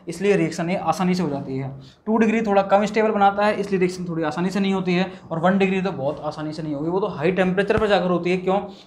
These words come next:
Because one degree carbo-, uh, one degree carbocation is the less stable, सही है, कोई दिक्कत नहीं है, क्योंकि वन डिग्री जो कार्बोकेटायन होता है वो क्या होता है, बहुत कम स्थायी होता है।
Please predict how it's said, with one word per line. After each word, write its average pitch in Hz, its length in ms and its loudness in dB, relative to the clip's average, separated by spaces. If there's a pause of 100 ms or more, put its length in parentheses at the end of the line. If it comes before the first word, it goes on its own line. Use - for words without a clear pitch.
Because 170 260 2
one 170 180 2
degree 185 220 4
carbo-, 156 400 -2
uh, 151 540 -4
one 170 140 2
degree 185 240 2
carbocation 156 600 0
is 165 160 -4
the 143 200 -4 (360)
less 165 300 2 (140)
stable, 139 480 -4 (420)
सही 202 120 2
है, 254 140 2 (400)
कोई 175 100 0
दिक्कत 185 240 2
नहीं 202 140 0
है, 208 100 -2
क्योंकि 165 240 -6
वन 170 140 2
डिग्री 185 200 4
जो 190 100 2 (200)
कार्बोकेटायन 180 460 0
होता 170 180 0
है 175 60 0
वो 180 60 -4
क्या 185 100 -2
होता 160 180 0
है, - 180 0 (240)
बहुत 170 260 -4
कम 185 200 2
स्थायी 160 280 -6
होता 147 220 -4
है। 123 180 -8